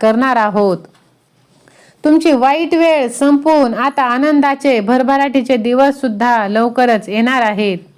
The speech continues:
तुम्ही शांतपणे आमचे नामस्मरण करा, आम्ही तुमच्या पाठीशी आहोत. "मैं गया नहीं, जिंदा हूँ."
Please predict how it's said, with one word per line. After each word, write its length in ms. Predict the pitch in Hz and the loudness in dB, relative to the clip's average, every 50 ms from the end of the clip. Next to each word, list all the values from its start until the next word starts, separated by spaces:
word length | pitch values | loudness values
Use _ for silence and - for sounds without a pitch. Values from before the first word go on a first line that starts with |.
| _ _ _ _ _ _ _ _ _ _ _ _ _ _ _ _ _ _ | _ _ _ _ _ _ _ _ _ _ _ _ _ _ _ _ _ _
तुम्ही 240 | - 359 370 370 311 | 0 0 2 2 0
शांतपणे 760 | - - - 262 262 285 311 339 339 349 349 320 339 330 330 | 0 -2 -4 -4 -4 -2 -2 -2 -2 -2 -2 -2 -2 0 0
आमचे 280 | 330 320 311 285 330 311 | -2 -2 -2 -2 -2 0
नामस्मरण 720 | 277 269 269 269 277 311 311 311 277 285 294 294 285 277 | 0 0 0 0 0 0 0 0 0 2 2 2 0 0
करा, 540 | 262 269 254 240 233 247 262 262 247 226 208 208 220 - | -2 0 0 0 0 0 0 0 -2 -2 -6 -10 -10 -8
आम्ही 260 | - 226 262 269 294 294 | -4 -2 0 0 0 0
तुमच्या 480 | 294 285 262 262 254 262 277 254 233 | 0 2 2 2 2 2 0 -2 -2
पाठीशी 600 | 214 208 - 220 214 220 220 277 285 277 285 269 | -2 -2 -2 -2 -2 0 -2 -2 -2 0 0 0
आहोत. 460 | 240 214 214 214 226 226 226 208 190 185 185 - _ _ _ _ _ _ _ _ _ _ _ _ _ _ _ _ _ _ _ _ _ _ - | 0 0 0 0 0 2 2 2 0 -2 -4 -10 _ _ _ _ _ _ _ _ _ _ _ _ _ _ _ _ _ _ _ _ _ _ -2
"मैं 280 | 247 285 330 320 254 214 | 0 0 0 0 0 0
गया 260 | 233 262 294 320 339 349 | 0 0 2 0 0 0
नहीं, 680 | 330 330 330 302 302 320 320 302 277 233 208 208 190 170 | 0 0 2 2 2 2 2 2 2 0 -2 -6 -6 -2
जिंदा 380 | 180 233 262 277 285 285 320 | 0 2 4 4 4 4 2
हूँ." 480 | 320 302 240 254 254 247 226 208 190 | 0 0 2 2 2 2 2 0 -2